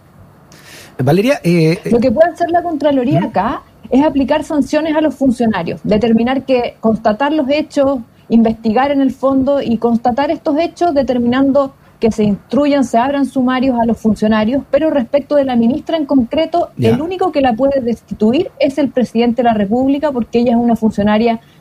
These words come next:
Speaker 2: de su confianza,
Speaker 1: Ya.
Speaker 2: y también puede ser destituida por el Congreso Nacional por la vía de la acusación constitucional.
Speaker 1: Perfecto.
Speaker 2: Respecto de los ministros de Estado,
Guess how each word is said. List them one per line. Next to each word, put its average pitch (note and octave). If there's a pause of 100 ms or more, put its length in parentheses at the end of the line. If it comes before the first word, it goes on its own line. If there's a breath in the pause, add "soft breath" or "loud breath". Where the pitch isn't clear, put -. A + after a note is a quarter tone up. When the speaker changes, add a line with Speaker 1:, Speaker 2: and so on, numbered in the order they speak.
Speaker 2:
de G3+
su G#3
confianza, C#4 (220)
Speaker 1:
Ya. A2 (160)
Speaker 2:
y F#4 (100)
también C#4
puede D4
ser C#4+
destituida C4 (120)
por D#4
el D4
Congreso C4
Nacional A3+
por A3
la G#3
vía A#3+
de A3+
la G#3+
acusación G#3
constitucional. G#3+ (280)
Speaker 1:
Perfecto. A2
Speaker 2:
Respecto B3
de C4+
los A#3+
ministros B3+
de A3+
Estado, C#4+